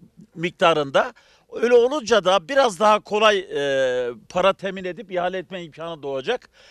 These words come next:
Bu konuda üzerimize düşen gayreti göstereceğiz. Demin Aziz Bey de ifade ettiler.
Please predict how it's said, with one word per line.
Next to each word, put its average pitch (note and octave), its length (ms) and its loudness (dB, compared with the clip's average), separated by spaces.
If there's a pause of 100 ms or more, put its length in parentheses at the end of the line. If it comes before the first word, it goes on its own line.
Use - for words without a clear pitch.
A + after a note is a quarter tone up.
(200)
Bu D#4 80 -8
konuda B3+ 360 2
üzerimize A3 500 2
düşen G3 280 -6
gayreti G#3 420 0
göstereceğiz. A3+ 760 -2 (280)
Demin G3+ 320 -12
Aziz F#3 680 -4
Bey F#3+ 160 0
de F#3+ 80 0
ifade F#3+ 400 0
ettiler. F3 440 -4